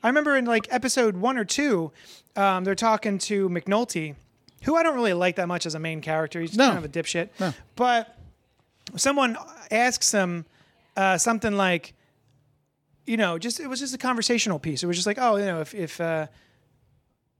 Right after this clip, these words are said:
Speaker 1: if you got moved around, where's, like, the least place you would wanna go?" And he's like, "Oh, man, boats. I don't, I hate the boats."
Speaker 2: Yep.
Speaker 1: Um, and then it's like,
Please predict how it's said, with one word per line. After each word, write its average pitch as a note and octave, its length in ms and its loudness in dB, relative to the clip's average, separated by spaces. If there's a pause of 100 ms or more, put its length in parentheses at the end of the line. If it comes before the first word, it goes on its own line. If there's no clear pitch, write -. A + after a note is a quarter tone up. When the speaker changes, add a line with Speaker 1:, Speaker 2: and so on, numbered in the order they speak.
(460)
Speaker 1:
if F3+ 120 -6
you A3 80 2
got G#3 180 2
moved G3 260 0
around, F3 480 0
where's, F3 160 -2
like, F3+ 120 -2
the D3+ 100 -6
least E3 300 -6
place E3 260 -4
you E3 80 -6
would D3 60 -10
wanna D3 180 -8
go?" C3+ 360 -2 (280)
And F3+ 60 2
he's F3 80 4
like, F3 120 2
"Oh, F3 220 4
man, C#3+ 320 -6
boats. - 420 2 (200)
I E3 40 -4
don't, F3+ 160 0
I C#3+ 100 -6
hate F3+ 260 0
the F3 80 -4
boats." D#3+ 540 0
Speaker 2:
Yep. A#2+ 220 0 (240)
Speaker 1:
Um, E3+ 480 0 (200)
and G#3 120 2
then A#3 120 4
it's A3+ 160 2
like, G#3 320 0